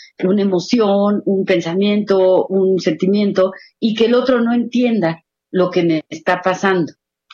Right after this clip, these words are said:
Entonces es muy importante este querer escuchar al otro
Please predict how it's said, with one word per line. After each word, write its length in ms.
Entonces 500
es 260
muy 420
importante 760
este 680
querer 320
escuchar 680
al 280
otro 340